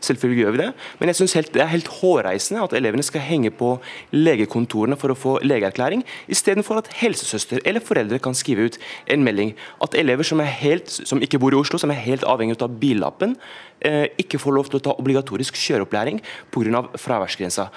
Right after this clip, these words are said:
Så her er det mange ting som er feil med den, og så mener jeg at vi skal være forsiktige med å koke ned debatten om frafall til å handle om en fraværsgrense eller ikke. Jeg vet hva som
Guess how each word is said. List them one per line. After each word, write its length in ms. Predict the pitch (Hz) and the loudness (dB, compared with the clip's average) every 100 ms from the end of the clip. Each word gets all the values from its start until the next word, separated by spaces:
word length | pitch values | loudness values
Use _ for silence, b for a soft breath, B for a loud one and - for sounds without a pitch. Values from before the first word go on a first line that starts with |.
| B B | B B
Så 220 | - 175 | -2 -2
her 180 | - 175 | 2 2
er 80 | 175 | 4
det 80 | 185 | 2
mange 520 | 196 202 147 127 170 170 | 4 4 2 2 0 -2
ting 160 | 165 | -4
som 160 | 175 147 | -2 -2
er 80 | 156 | -4
feil 240 | - 110 | -2 -2
med 100 | 131 | 0
den, 160 | 190 285 B B B | 0 -2 B B B
og 80 | |
så 100 | 156 | 0
mener 280 | 214 208 165 | 2 4 2
jeg 80 | 127 | 0
at 80 | 175 | -2
vi 60 | |
skal 160 | 156 170 | -4 -2
være 140 | 175 - 185 | -4 -4 -4
forsiktige 360 | - - - 170 | -4 -6 -4 -2
med 100 | 165 | -2
å 80 | |
koke 540 | - - 160 - 147 156 - - - | -4 -4 -4 -2 -2 -2 -6 -20 -4
ned 260 | 123 143 165 | 2 2 2
debatten 380 | 156 95 - 165 | 0 0 0 -2
om 80 | |
frafall 560 | 156 - 175 180 180 240 - B B | 0 0 2 2 -2 -4 -6 B B
til 120 | - | 0
å 60 | 151 | 0
handle 300 | 160 151 117 - | 2 0 0 0
om 140 | 131 | 0
en 100 | 139 | 0
fraværsgrense 640 | 139 156 120 101 - 107 139 | 0 -2 -2 -2 -2 0 0
eller 200 | 147 147 | 0 0
ikke. 220 | 170 226 - B B | 0 -4 -6 B B
Jeg 140 | 160 | 0
vet 180 | 131 139 | 2 0
hva 100 | 131 | 0
som 240 | 127 139 | 0 0